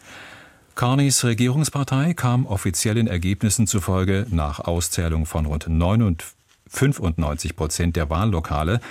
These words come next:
auf dreiundvierzig Komma zwei Prozent der Stimmen, die Konservativen auf einundvierzig Komma sieben Prozent.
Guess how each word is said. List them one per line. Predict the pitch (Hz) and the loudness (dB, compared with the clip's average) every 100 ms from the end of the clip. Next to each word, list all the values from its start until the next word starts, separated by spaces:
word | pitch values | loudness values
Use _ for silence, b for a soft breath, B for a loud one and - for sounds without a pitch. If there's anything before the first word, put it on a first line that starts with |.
| B B - | B B -2
auf | 101 - | -2 -2
dreiundvierzig | - 92 110 107 101 - 92 - 87 - | -2 0 0 0 -2 -2 -2 -2 -4 -2
Komma | 85 82 | 0 0
zwei | 82 - 95 | -2 -2 -2
Prozent | 110 90 - 71 67 | -2 -4 -4 -6 -6
der | - | -6
Stimmen, | - 80 92 135 B B B - | -4 -2 0 0 B B B -4
die | 107 | -2
Konservativen | 123 123 123 107 - 104 101 101 | 2 2 2 2 0 0 0 0
auf | 87 - - | -2 -2 -2
einundvierzig | 95 107 95 - 82 80 82 | 2 2 2 0 -2 -2 -4
Komma | - 85 87 | -2 0 0
sieben | 87 95 107 95 | 0 2 2 0
Prozent. | 78 - - 71 67 | -2 -6 -6 -8 -10